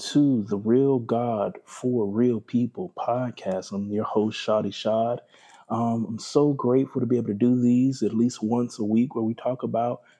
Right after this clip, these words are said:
how the real God that we serve, that being the Christian God, that's what the context that we're coming from in this pod,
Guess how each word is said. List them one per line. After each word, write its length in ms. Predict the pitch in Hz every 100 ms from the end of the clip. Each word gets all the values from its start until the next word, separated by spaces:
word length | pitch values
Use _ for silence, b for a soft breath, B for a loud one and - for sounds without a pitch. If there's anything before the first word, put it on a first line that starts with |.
| b
how 560 | - 131 127 110 110 -
the 160 | 110
real 320 | 101 120 143
God 340 | 143 117 127 127
that 80 | 117
we 160 | 117
serve, 480 | 110 - 127 113 107
that 220 | 110 110
being 200 | 120 113
the 60 | 110
Christian 460 | - 127 - 131
God, 260 | 110 95 110
that's 280 | 101 104 -
what 160 | 110 117
the 40 |
context 520 | - 113 110 104 -
that 100 | 104
we're 80 | -
coming 240 | - 117
from 180 | - 120
in 60 | 120
this 140 | 120
pod, 420 | - 117 95 95